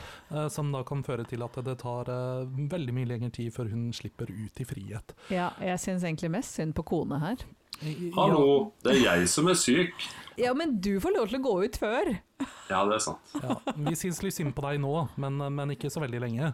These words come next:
Speaker 1: Nei.
Speaker 3: Nei da. Nei, men, men det, det, det som også gjør at det er ekstra synd på meg, er at hun har innsett nå at kanskje ikke hun får det. Eller hun har kanskje slippet unna fram til
Speaker 1: Mm.
Speaker 3: nå, da vil hun prøve å slippe helt unna. Eh, så nå har jeg blitt forvist ned på et gutterom.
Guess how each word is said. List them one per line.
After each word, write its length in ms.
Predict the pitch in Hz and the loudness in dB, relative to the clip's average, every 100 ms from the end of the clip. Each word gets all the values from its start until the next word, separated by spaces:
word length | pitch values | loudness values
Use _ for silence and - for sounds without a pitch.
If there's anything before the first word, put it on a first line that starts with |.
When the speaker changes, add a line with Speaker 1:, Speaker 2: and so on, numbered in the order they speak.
| - | -4
Speaker 1:
Nei. 240 | 131 147 170 - | -4 -4 -4 -2
Speaker 3:
Nei 240 | 82 - | -2 -2
da. 140 | 80 - - - _ _ _ | -2 -4 -10 -20 _ _ _
Nei, 100 | 101 | 2
men, 220 | 113 127 120 - _ | 6 6 4 0 _
men 220 | 110 117 | 0 4
det, 120 | 113 101 | 4 4
det, 140 | 107 104 | 4 4
det 140 | 95 | 4
som 160 | 107 104 | 2 2
også 180 | 101 117 | 2 4
gjør 220 | 104 92 | 4 4
at 80 | 90 | 2
det 60 | 101 | 0
er 120 | - | -2
ekstra 260 | - - 101 | -2 -2 0
synd 160 | 98 | 0
på 80 | 85 | 0
meg, 220 | 95 123 | 2 2
er 100 | 139 | 2
at 140 | 101 101 | 2 0
hun 160 | 98 98 | 0 2
har 140 | 104 | 4
innsett 380 | 82 80 - 101 | 4 2 2 2
nå 120 | 98 90 | 2 0
at 100 | - | 0
kanskje 380 | 113 95 87 | -2 0 0
ikke 160 | 85 - | 0 -2
hun 80 | 90 | -2
får 280 | - 80 78 | 0 0 2
det. 100 | 151 - _ _ - | 0 -2 _ _ -8
Eller 220 | 107 104 | -2 0
hun 100 | 101 | 2
har 140 | 101 101 | 2 2
kanskje 220 | 107 90 | 0 0
slippet 360 | - 104 - 95 | 0 0 -2 0
unna 420 | 92 76 78 87 87 | 2 2 2 0 -2
fram 200 | - 98 | -2 0
til 120 | 95 95 | 2 4
Speaker 1:
Mm. 80 | |
Speaker 3:
nå, 80 | 98 127 | 4 4
da 120 | 98 120 | 4 4
vil 120 | 101 | 4
hun 120 | 90 | 2
prøve 260 | - 82 82 | 2 2 2
å 60 | 80 | 0
slippe 240 | - 87 | -2 -2
helt 220 | 80 73 | -2 0
unna. 200 | 92 123 - - _ _ _ _ | 0 0 -2 -10 _ _ _ _
Eh, 140 | 98 98 | -6 -4
så 200 | 92 104 | 0 2
nå 160 | 101 98 | 4 4
har 80 | 107 | 2
jeg 120 | 104 | 2
blitt 120 | 92 | 0
forvist 440 | 101 87 87 - 90 | 0 2 2 2 0
ned 180 | 85 - | 0 0
på 140 | 90 | -2
et 160 | - - | -2 -4
gutterom. 580 | 101 98 - 76 98 151 | -4 -4 -2 0 2 0